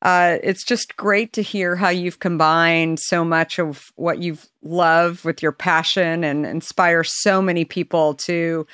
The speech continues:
get out of their element. And I, and I really, really believe you probably have inspired people to not just think about themselves,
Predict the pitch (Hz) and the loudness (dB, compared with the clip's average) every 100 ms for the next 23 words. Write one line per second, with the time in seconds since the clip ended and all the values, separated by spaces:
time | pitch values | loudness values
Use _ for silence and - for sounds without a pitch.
0 | - - - _ 254 247 302 302 226 220 | -20 -20 -20 _ -2 2 2 0 2 4
1 | 190 175 180 208 196 151 139 151 165 165 | 6 6 6 4 4 2 0 -2 0 2
2 | 165 165 - - 160 - _ 180 175 - | 0 -4 -6 -2 -2 -4 _ -4 -2 -2
3 | 170 170 190 233 240 214 185 175 170 175 | -2 -2 -2 0 2 2 2 0 0 -2
4 | 170 170 160 151 156 135 170 165 165 170 | -2 0 0 -2 -6 0 0 2 0 0
5 | 165 160 160 156 - _ _ _ 185 180 | 0 2 2 2 -2 _ _ _ -2 -2
6 | - 185 175 170 - 180 175 - 180 170 | 2 2 4 2 -2 0 0 0 2 2
7 | 175 - 170 - 180 160 160 156 - 160 | 2 0 -6 -2 -4 0 0 2 0 -2
8 | - 170 156 196 | 0 2 2 2